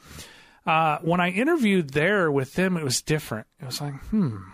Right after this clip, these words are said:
what's going on here?" And then I walked out and got introduced to the people working there. Jim had been there twenty plus years at that point in time. Don had been there fifteen. Uh, a gentleman named Gene and, and, um,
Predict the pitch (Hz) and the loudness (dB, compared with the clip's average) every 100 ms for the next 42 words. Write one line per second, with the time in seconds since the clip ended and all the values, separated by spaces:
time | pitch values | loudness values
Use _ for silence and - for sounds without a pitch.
0 | - 185 - 175 143 127 120 107 101 - | -8 -8 -6 -2 0 0 -2 -6 -10 -4
1 | 143 190 220 160 147 - 139 139 127 131 | 0 2 2 2 0 0 0 0 0 -2
2 | 139 - 175 - 151 131 139 127 - 127 | -4 -10 -8 -2 0 2 0 0 -2 -4
3 | 147 131 120 123 143 151 117 107 - - | -2 -4 -2 -2 -2 -4 -4 -6 -10 -14
4 | - - - - _ _ _ _ _ _ | -20 -20 -20 -20 _ _ _ _ _ _
5 | - - 180 208 202 180 156 165 170 156 | -8 0 2 4 4 2 0 0 2 2
6 | 147 143 143 - 143 151 147 160 147 - | 2 0 -2 -4 0 0 0 0 0 0
7 | 143 139 135 143 139 131 139 - 143 135 | 0 2 2 0 0 -2 -2 -2 0 -2
8 | 123 135 131 131 131 120 131 147 156 139 | -4 -2 0 2 0 0 2 2 2 0
9 | 143 143 143 135 127 - 131 - - 131 | 0 0 2 0 0 -2 -2 -4 -4 0
10 | 127 123 123 120 107 - - 147 143 _ | 0 0 -2 -4 -8 -12 -18 -20 -20 _
11 | _ - 139 113 113 110 160 160 147 139 | _ -6 -2 0 -2 -2 -2 0 0 0
12 | 127 120 - 160 160 151 135 110 107 - | 0 -2 0 2 2 2 0 -4 -10 -12
13 | 113 110 120 127 110 104 104 107 - | -10 -10 -10 -8 -6 -6 -10 -16 -20